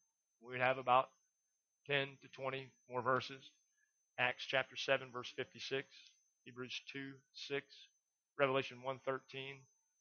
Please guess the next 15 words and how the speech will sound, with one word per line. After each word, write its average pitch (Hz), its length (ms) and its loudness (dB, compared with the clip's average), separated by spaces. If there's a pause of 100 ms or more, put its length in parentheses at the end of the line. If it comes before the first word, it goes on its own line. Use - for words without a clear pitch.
Revelation 127 420 -2
fourteen 123 440 -10
fourteen. 147 280 0
You 127 60 -14
say, 135 140 -8
"Kirk, 143 260 -4
why, 151 320 8
why 147 240 6
are 170 80 6
you 151 200 -2
telling, 156 180 2
if 123 80 -8
you 147 100 -8
want 147 160 -4
that - 140 -2